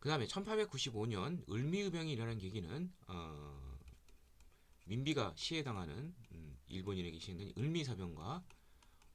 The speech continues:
머리를 자르는 단발령이, 예, 원인이 되었습니다. 이십사 번, 밑줄근 왕의 정책을 오른 것은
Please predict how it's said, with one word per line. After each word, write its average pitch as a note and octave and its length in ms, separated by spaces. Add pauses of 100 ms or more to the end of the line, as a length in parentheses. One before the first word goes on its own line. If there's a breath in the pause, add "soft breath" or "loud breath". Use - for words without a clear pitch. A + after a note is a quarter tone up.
머리를 C#3+ 360
자르는 G2 340 (100)
단발령이, A2 840
예, C#2+ 280 (380)
원인이 D#2+ 500
되었습니다. C2+ 460 (1700 loud breath)
이십사 C3 320
번, G2+ 180
밑줄근 E3+ 480
왕의 A#2+ 260
정책을 D#3 320
오른 G2+ 200
것은 F2 320